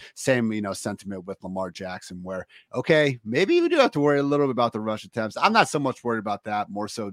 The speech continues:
again, just that blitz happy Dolphins defense that gave him a lot of problems last year. And I do think they are built to continue to do that. Xavier Howard is gonna be locking up Rashad Bateman, I think, for most of the afternoon. And I, it just could be a rough afternoon for Lamar Jackson out there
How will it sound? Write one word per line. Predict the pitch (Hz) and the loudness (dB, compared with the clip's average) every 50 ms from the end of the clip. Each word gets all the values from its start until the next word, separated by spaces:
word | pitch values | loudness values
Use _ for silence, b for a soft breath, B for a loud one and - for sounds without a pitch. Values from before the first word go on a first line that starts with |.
| 92 90 95 | -10 -14 -16
again, | 98 98 110 98 92 92 | -12 -10 -10 -10 -8 -10
just | 92 107 98 - - | -10 -10 -12 -8 -4
that | 117 110 104 - B B B B _ _ | -4 -2 -2 -4 B B B B _ _
blitz | 113 139 139 - | -2 -2 0 2
happy | - 143 139 131 - 131 | 4 4 4 2 0 -2
Dolphins | 110 123 113 117 117 131 117 101 92 | 0 0 0 0 0 -2 -6 -6 -6
defense | 107 110 117 - 117 113 117 - | -10 -10 -10 -8 -8 -10 -10 -6
that | - 131 127 - - _ | -4 -4 -4 -4 -6 _
gave | - 156 196 | -10 -8 -6
him | 214 220 | -4 -4
a | 226 | -2
lot | 220 220 214 | -2 -2 -4
of | 190 - | -4 0
problems | - 180 180 180 170 156 139 - | 2 4 4 4 2 0 0 2
last | 139 139 131 - 131 | 2 2 2 0 -4
year. | 127 123 | -4 -4
And | 120 | -4
I | 117 | -6
do | 107 104 135 131 | -6 -6 -6 -6
think | - - 127 120 - | -4 -4 -6 -6 -4
they | - 123 120 | -4 -6 -4
are | 110 117 117 113 | -2 -2 -2 -2
built | 98 - - 117 113 107 - b b b b _ | -4 -4 -4 -4 -4 -4 -6 b b b b _
to | - - | -14 -10
continue | 135 127 - 123 113 110 107 | -10 -6 -4 -2 -2 -2 -4
to | 104 92 | -6 -8
do | 101 104 95 | -8 -8 -8
that. | 92 92 92 | -8 -10 -8
Xavier | - 113 113 107 120 107 | -6 -6 -4 -4 -4 -4
Howard | 104 104 107 104 104 101 | -2 -2 -2 -2 -2 -4
is | 87 | -6
gonna | 104 104 | -8 -8
be | 98 98 | -8 -8
locking | 92 95 95 101 101 - 107 104 | -8 -8 -6 -6 -6 -6 -8 -10
up | 101 98 - | -10 -10 -12
Rashad | 98 - - 113 101 95 85 | -14 -8 -4 -4 -4 -4 -4
Bateman, | - 104 104 104 107 104 98 | -8 -10 -10 -8 -10 -12 -12
I | 95 98 | -12 -14
think, | - 110 101 - | -12 -14 -14 -14
for | - 95 | -12 -10
most | 95 95 98 98 - - 110 | -8 -6 -6 -6 -6 -8 -10
of | 98 87 | -10 -10
the | 101 101 | -8 -8
afternoon. | 98 95 80 - 90 90 98 101 98 95 92 | -8 -8 -8 -12 -12 -10 -10 -8 -8 -8 -10
And | 92 90 B B B B B | -12 -14 B B B B B
I, | - 113 | -10 -8
it | 117 - 123 - | -8 -8 -10 -10
just | 131 113 - | -10 -10 -4
could | - 123 113 | -4 -4 -2
be | 107 117 | -2 -2
a | 113 107 | -2 -2
rough | 104 107 104 - - | -2 -2 -4 -4 -6
afternoon | 98 - - - 92 90 90 85 90 - | -8 -10 -10 -12 -14 -14 -14 -14 -16 -12
for | - 95 90 90 87 | -10 -8 -8 -8 -10
Lamar | 90 87 87 92 90 90 | -12 -10 -8 -8 -8 -8
Jackson | - - 95 87 85 90 - - 82 78 80 | -8 -10 -10 -10 -10 -10 -12 -16 -16 -16 -14
out | 85 85 - _ | -14 -16 -14 _
there | 90 85 82 | -12 -12 -12